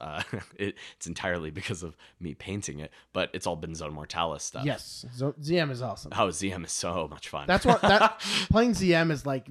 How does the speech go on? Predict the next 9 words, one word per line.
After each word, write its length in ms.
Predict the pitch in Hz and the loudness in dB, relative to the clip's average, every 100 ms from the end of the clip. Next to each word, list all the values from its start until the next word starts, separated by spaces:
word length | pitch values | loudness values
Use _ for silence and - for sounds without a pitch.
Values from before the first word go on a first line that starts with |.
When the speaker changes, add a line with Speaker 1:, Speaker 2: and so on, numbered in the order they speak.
| 120 | -8
Speaker 2:
the 120 | 123 135 | -2 0
reason 360 | 131 127 127 | 0 -2 -2
to 60 | 113 | -6
play 180 | - 110 | -6 -8
thirty 260 | 101 101 | -8 -10
K 220 | 107 120 123 | -6 -4 -4
sometimes. 560 | 131 127 147 143 160 | -4 -6 -4 -4 0
Speaker 1:
Oh, 140 | 127 131 | 4 6
yeah. 220 | 90 67 | 4 -2